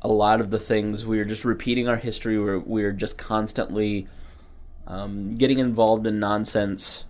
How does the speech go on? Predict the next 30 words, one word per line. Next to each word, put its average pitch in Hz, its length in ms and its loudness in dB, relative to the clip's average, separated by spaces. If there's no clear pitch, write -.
when, 110 500 0
uh, 76 640 -2
a-, - 220 -4
and 110 100 -2
distractions, 101 920 -2
and - 180 -4
that's 107 160 0
how 104 140 2
it's 95 100 -4
always 98 460 2
been. 85 380 0
And 104 160 -4
I 110 100 4
just 110 220 -2
think 135 280 2
we 131 140 2
need 131 200 2
to 127 80 -4
do 123 120 4
better. 127 260 6
I 117 60 4
think 110 240 -2
we 104 520 2
should - 260 -6
focus 107 340 -2
on 107 80 0
these 104 160 0
big 104 420 -2
issues. 107 480 0
We, 101 320 -2